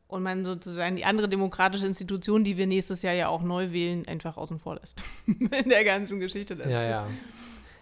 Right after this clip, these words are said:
Speaker 2: Ja, es ist ja auch, äh, äh, sag ich mal, eine bewusst bürokratisch gehaltene Institution,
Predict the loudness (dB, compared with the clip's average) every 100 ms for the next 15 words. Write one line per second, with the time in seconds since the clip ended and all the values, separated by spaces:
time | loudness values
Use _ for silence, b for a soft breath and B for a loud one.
0 | B 6 6 6 4 6 6 4 2 0
1 | 0 0 -4 -10 -12 -16 _ -12 -4 -2
2 | -2 -4 -4 -4 -4 -2 -2 -4 -4 -4
3 | -4 -2 -2 -2 -6 -2 0 -2 -2 -6
4 | -6 -8 -8 -8 -6 -4 -4 -6